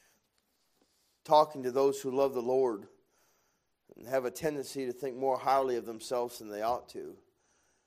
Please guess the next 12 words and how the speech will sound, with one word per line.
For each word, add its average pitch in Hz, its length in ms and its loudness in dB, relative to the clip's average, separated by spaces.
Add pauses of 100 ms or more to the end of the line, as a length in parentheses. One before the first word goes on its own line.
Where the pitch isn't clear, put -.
(260)
He's 139 180 -6
addressing 170 520 4
these 131 300 -4
Jews, 139 680 -2 (240)
saying, 139 500 -4 (220)
he's 143 160 -10
basically, 139 800 -2 (340)
um, 110 400 -4 (1200)
um, 98 360 -12 (460)
getting 135 280 0
on 131 220 -2
'em 104 160 -10